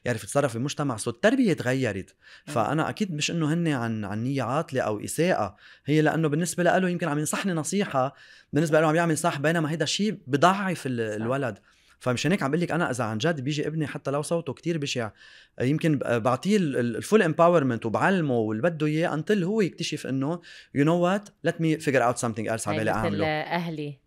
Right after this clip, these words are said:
Speaker 2: كانوا دايمًا يخلوني أغني. ولا مرة بابا قال لي إنه صوتي مش حلو. ده يقول لي: "بابا، صوتك حلو، صوتك حلو"، لحد ما يوم شلت الميكروفون <laughs> كاريوكي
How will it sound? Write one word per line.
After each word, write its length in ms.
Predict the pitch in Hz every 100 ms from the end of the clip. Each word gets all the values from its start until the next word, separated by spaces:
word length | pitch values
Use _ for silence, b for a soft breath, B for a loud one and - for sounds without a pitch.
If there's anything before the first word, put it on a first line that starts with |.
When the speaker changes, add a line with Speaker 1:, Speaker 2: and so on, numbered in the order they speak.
| _ - -
Speaker 2:
كانوا 280 | 156 156 156
دايمًا 280 | 160 185 170
يخلوني 540 | - 156 156 151 139
أغني. 520 | 151 156 147 143 147 _ b b b b b b _ -
ولا 280 | 180 220 214
مرة 300 | 180 165 156
بابا 260 | 151 147
قال 200 | 143 151
لي 120 | 143
إنه 120 | 139 139
صوتي 320 | 151 139 143
مش 160 | 135
حلو. 320 | - 143 135 131 _ _
ده 100 | 165
يقول 160 | 175 185
لي: 60 |
"بابا، 220 | 180 220 226
صوتك 300 | 226 240 254
حلو، 260 | 240 240
صوتك 320 | 220 220 214
حلو"، 220 | - 190 170
لحد 320 | 156 - 165
ما 220 | 160 151
يوم 600 | 151 160 156 147 139 135
شلت 280 | - 156 -
الميكروفون 600 | 147 147 - 165 - 233 - 269 - 311 -
<laughs> 400 | 302 - 294 -
كاريوكي 640 | 226 214 226 233 226 214